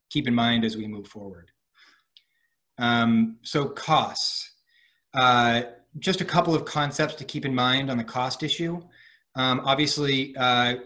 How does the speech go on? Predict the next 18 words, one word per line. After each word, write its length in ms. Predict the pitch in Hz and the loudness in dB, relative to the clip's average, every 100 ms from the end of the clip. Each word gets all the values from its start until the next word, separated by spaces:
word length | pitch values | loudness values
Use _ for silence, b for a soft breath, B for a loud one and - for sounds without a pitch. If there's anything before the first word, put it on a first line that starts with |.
| - | -8
you 100 | 127 | -4
know, 280 | 117 113 - _ _ _ _ _ _ _ | -2 -4 -12 _ _ _ _ _ _ _
covid 440 | - 139 127 127 127 | -8 -6 -4 -4 -2
is 240 | 123 117 | 0 0
impacting 520 | 113 127 131 127 127 | -2 -4 -4 -4 -4
costs 480 | 117 127 120 - - - | -4 -2 0 -2 -4 -4
across 280 | - 131 | 0 0
the 60 | 123 | 0
board. 160 | 123 113 | 0 2
Right 140 | 135 | 2
now, 180 | 139 170 | 4 4
of 80 | - | 2
course, 240 | 135 127 | -2 0
in 100 | 120 | 0
buildings, 360 | 117 117 120 113 | 0 2 2 0
it's 160 | 113 | -4
causing 600 | - 123 117 113 113 113 B B B | -4 0 2 2 0 0 B B B
costs 320 | - 123 117 | 0 0 0